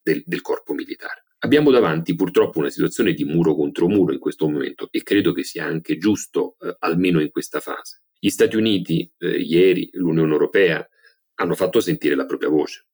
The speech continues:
e l'hanno fatta sentire in maniera molto, molto forte. In che senso?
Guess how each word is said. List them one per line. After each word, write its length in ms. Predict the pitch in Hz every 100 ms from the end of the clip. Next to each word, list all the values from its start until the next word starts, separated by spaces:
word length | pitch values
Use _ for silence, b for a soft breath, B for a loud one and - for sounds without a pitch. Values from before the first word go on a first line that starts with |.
| _
e 60 | -
l'hanno 220 | 101 110
fatta 240 | 107 87
sentire 340 | 92 92 101 90
in 60 |
maniera 260 | 67 69 71
molto, 300 | 67 65 -
molto 220 | - -
forte. 420 | - - - _ _ -
In 140 | 107
che 120 | -
senso? 540 | - - - _ -